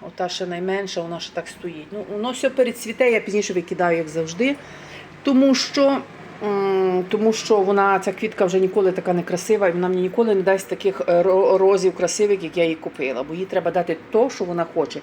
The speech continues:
В теплиці їй давали то, що вона хоче. Стільки пити, стільки світла. Ну, світла тут в мене не бракує, але, е, отої хімії такої всякої, ну, це невигідно. Я заплатила один і дев'яносто, так що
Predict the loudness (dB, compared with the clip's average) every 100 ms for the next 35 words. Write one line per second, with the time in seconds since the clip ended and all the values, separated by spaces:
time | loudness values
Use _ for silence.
0 | -14 -18 -18 -8 -6 -4 -4 0 0 0
1 | -2 0 4 4 4 2 2 2 0 0
2 | 2 0 0 -8 -10 -12 -6 -4 -2 -2
3 | 2 4 4 0 -2 -6 -4 -4 -2 -4
4 | -2 0 2 2 0 0 0 2 2 4
5 | 4 4 0 2 4 4 4 2 0 -4
6 | -20 -18 -18 -18 -6 0 0 2 2 2
7 | 0 0 4 6 6 4 2 2 2 2
8 | 0 0 -2 -6 -4 -6 -6 -4 -4 -2
9 | -4 -4 -6 -4 -2 -2 -6 -6 -4 -4
10 | -4 -6 -6 -6 -4 -4 -6 -8 -14 -12
11 | -16 -14